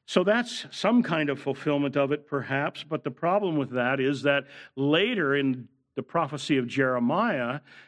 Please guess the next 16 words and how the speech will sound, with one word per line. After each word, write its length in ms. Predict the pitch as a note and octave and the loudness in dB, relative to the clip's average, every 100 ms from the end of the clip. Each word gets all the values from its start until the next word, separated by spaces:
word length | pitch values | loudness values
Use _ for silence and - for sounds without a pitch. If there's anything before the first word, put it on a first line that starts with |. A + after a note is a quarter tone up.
| _ _ _ | _ _ _
Jeremiah 420 | - B2+ C3 C3+ | -6 -2 0 0
forty-eight 560 | B2+ D#3 D3 C3+ D3 D3 | 0 0 2 4 2 0
and 100 | C#3 | -4
forty-nine, 840 | - B2+ B2 B2 F#3 D#3+ C3 D3 - _ _ - | -4 0 2 2 2 0 0 -2 -4 _ _ 0
we 140 | F3 | 2
have 120 | F3 | 4
a 100 | F#3 | 2
repeat 680 | F#3+ B3 C#4+ C#4+ F#3+ D3 B2+ | 2 4 4 2 2 2 2
of 260 | D3 B2+ A2 | -2 -2 0
Balaam's 560 | D3+ D3 C#3 B2 G#2+ - | 2 2 0 -2 -4 -8
prophecy, 640 | - C#3+ B2 B2 - C#3+ G3 | -4 -4 -4 -8 -6 -4 -2
so 220 | - E3 | -2 -2
it's 140 | D#3 | -2
still 280 | - A3 G#3+ | -2 0 2
looking 300 | G3+ F3+ E3+ | 2 0 0
ahead 540 | D#3+ D#3+ B3+ D#3 B2+ | 0 0 0 0 -2